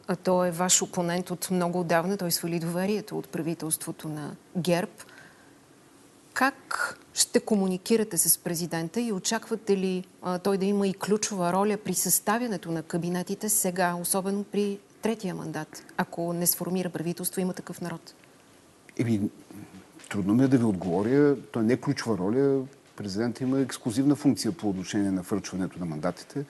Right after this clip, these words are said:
Speaker 2: А, искрено се надявам и вярвам, че какъвто и да е градуса на политическите емоции, той ще следва стриктно Конституцията. Сега, дали ще влезе в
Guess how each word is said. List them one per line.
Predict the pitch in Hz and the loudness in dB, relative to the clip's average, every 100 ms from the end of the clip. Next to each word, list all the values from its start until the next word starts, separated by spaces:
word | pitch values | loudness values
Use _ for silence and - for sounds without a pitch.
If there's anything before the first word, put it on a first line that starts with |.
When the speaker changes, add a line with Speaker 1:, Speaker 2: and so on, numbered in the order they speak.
| - - - - - - - - | -12 -18 -18 -18 -20 -20 -16 -2
Speaker 2:
А, | 107 107 | 0 0
искрено | 117 143 123 | 2 4 4
се | 113 | 2
надявам | 92 117 127 | 2 4 4
и | 120 | 4
вярвам, | 107 101 104 123 | 2 2 0 -4
че | 113 - 117 110 101 | -4 -2 0 2 0
какъвто | - - - - 139 139 | -4 -16 -8 2 2 4
и | |
да | 120 | 4
е | 110 | 4
градуса | 120 117 104 113 | 4 4 2 0
на | 104 | 0
политическите | - 101 - 113 - 95 98 | 0 -2 -2 -8 -6 -2 0
емоции, | 95 110 - 147 143 135 131 | 0 0 0 0 2 2 2
той | 110 | 0
ще | 104 123 | 0 -2
следва | - 117 110 131 131 | 0 -2 2 4 4
стриктно | 127 - 110 135 | 2 -2 -2 -2
Конституцията. | - 127 123 127 - 85 | 0 -2 0 -2 0 -4
Сега, | 98 110 120 | 0 2 2
дали | 107 147 | 4 4
ще | - 123 | 4 4
влезе | 120 120 117 | 4 2 2
в | 104 | 0